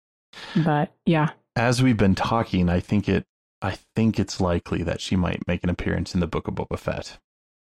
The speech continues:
Speaker 2: It, it would, that would be a natural progression.
Speaker 1: Mm-hmm.
Speaker 2: Throw Cad Bane in there, throw Omega. There's a Boba Fett connection. So that,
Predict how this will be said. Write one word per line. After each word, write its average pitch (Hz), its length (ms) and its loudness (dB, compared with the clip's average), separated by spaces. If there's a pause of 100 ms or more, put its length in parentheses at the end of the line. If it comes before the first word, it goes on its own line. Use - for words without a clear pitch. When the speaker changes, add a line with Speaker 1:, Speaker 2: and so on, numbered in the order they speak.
Speaker 2:
It, 107 200 2
it 117 100 4
would, 107 220 2
that 120 220 2
would 117 140 2
be 117 160 4
a 101 60 6
natural 95 840 2
progression. 87 680 -2 (580)
Speaker 1:
Mm-hmm. 165 180 6
Speaker 2:
Throw 101 160 4
Cad 101 300 0
Bane 101 240 4
in 98 100 6
there, 95 220 4
throw 87 260 0
Omega. 92 560 2 (480)
There's 92 160 0
a 87 60 0
Boba 87 260 2
Fett 98 220 0
connection. 90 720 2 (360)
So 95 300 0
that, 120 320 2